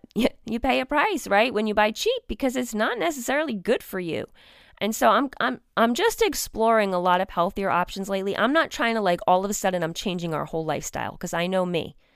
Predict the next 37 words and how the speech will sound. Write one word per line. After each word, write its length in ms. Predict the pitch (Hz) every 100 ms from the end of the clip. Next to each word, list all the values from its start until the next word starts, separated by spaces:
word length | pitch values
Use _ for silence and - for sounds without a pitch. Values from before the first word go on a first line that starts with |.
| _ _ _ _ _
You 100 | -
know, 260 | 170 151 -
it'll 260 | 165 156 160
just 400 | 185 175 - - 175
go 160 | 180
by 180 | 170 156
the 80 | 147
wayside. 460 | 143 143 - 123 -
It's 140 | -
like 140 | 160
the 80 | 147
novelty 500 | 156 165 160 - 170
will 100 | 143
wear 200 | 143 143
off 220 | 143 147 -
and 140 | 151
I'll 120 | 139 139
just 160 | 135
stop. 240 | - 147 -
But 100 | 214
I 80 |
was 140 | 294 -
thinking, 320 | 440 392 240
like, 240 | 180 170 - _ - _ _ _ _ _
one 460 | - 214 233 277 269
thing 320 | - 220 208
a 60 | 160
month, 500 | 156 160 - - - _ -
if 100 | 175
I 120 | 165
could 160 | 170
change. 540 | - 175 143 110 - -
Like, 180 | 175 -
hey, 280 | 254 190
maybe 400 | 151 160 190 220
I 80 | 226
don't, 400 | 208 202 202 -